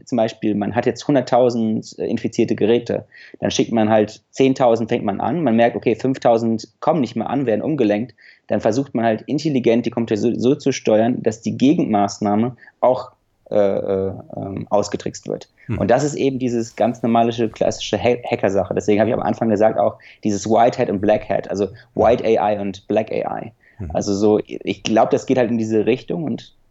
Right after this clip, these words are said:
Speaker 1: das, so kommen wir vielleicht auch gut <laughs> vielleicht zum Ende, ähm, wegen den, also dass man halt hier eine schöne Runde macht, also dass man sagt, okay, von diesem eigentlichen Hackergedanke hin zur künstlichen Inti-,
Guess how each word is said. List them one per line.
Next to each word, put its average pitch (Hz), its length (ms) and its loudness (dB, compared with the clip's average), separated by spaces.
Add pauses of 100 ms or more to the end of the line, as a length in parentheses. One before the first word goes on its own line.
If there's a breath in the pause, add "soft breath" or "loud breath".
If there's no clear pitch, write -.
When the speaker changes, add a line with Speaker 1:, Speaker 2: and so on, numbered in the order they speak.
(840)
Speaker 1:
das, - 360 -4
so 110 300 -6
kommen 117 180 -2
wir 113 40 -4
vielleicht 113 300 0
auch 107 80 -8
gut 135 160 -2
<laughs> - 20 -12
vielleicht - 380 -2 (420 loud breath)
zum - 180 -2
Ende, 135 400 2 (340 loud breath)
ähm, 113 420 4
wegen 117 320 4
den, 110 200 0
also 110 160 0
dass 110 140 0
man 110 180 0
halt 120 140 4
hier 120 320 2
eine 107 220 -2
schöne 120 240 2
Runde 123 240 4
macht, 117 240 0
also 110 120 0
dass 107 140 0
man 110 160 0
sagt, 110 180 4
okay, 113 380 -2
von 113 220 0
diesem 107 180 -2
eigentlichen 123 580 0
Hackergedanke 110 920 0 (220 soft breath)
hin 131 200 4
zur 120 120 0
künstlichen 117 440 -2
Inti-, 110 240 -4